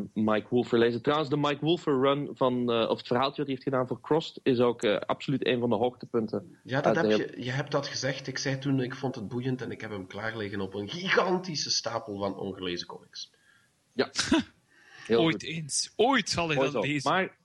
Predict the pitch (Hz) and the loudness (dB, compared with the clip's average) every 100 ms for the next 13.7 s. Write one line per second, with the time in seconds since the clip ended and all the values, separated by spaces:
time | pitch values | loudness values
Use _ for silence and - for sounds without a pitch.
0 | _ 131 165 170 175 180 196 185 170 _ | _ 0 0 2 0 2 4 4 2 _
1 | _ _ 240 233 202 220 190 175 151 117 | _ _ 2 4 4 4 2 2 2 0
2 | 85 80 _ _ _ _ _ _ _ _ | -6 -14 _ _ _ _ _ _ _ _
3 | _ _ _ _ _ _ _ _ - - | _ _ _ _ _ _ _ _ -12 -12
4 | _ _ - 92 - 101 107 110 127 98 | _ _ -8 -4 -2 0 0 0 2 2
5 | 90 82 - - _ - - - - - | 0 -6 -8 -14 _ -20 -18 -18 -20 -14
6 | 147 143 135 120 104 95 123 - - 233 | -6 -4 -4 -6 -6 0 2 2 4 4
7 | 190 202 202 202 202 202 180 190 135 - | 4 4 4 4 2 2 4 4 4 2
8 | 165 156 - 139 151 135 160 180 - 151 | 0 -2 -2 -8 0 2 4 4 4 4
9 | 220 240 - - 135 120 147 160 147 131 | 4 2 -2 -2 0 2 2 2 2 2
10 | 131 131 139 113 98 113 135 131 104 - | 0 0 -2 -4 -4 -2 -2 -2 -6 -6
11 | 139 - 113 120 131 123 107 104 107 - | -6 -4 -4 -4 -4 -2 -2 -4 -6 -4
12 | 139 - 190 196 - - - - - - | -4 -2 -6 -8 -16 -20 -20 -20 -16 -12
13 | - 123 - - 95 85 | 0 0 0 -2 -4 -6